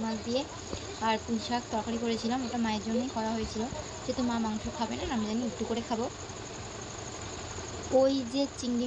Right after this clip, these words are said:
মাছের তরকারিটা মা খেয়েছিল আগে, তারপর অল্পই ছিল, আমরা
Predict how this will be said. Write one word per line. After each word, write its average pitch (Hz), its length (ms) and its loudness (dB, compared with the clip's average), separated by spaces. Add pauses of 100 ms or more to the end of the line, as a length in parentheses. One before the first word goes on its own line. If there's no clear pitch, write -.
মাছের 247 300 -2
তরকারিটা 226 500 0
মা 220 60 0 (140)
খেয়েছিল 226 380 -2 (220)
আগে, 214 180 -2 (460)
তারপর 233 260 2
অল্পই 247 320 0
ছিল, 262 100 2 (100)
আমরা 233 120 4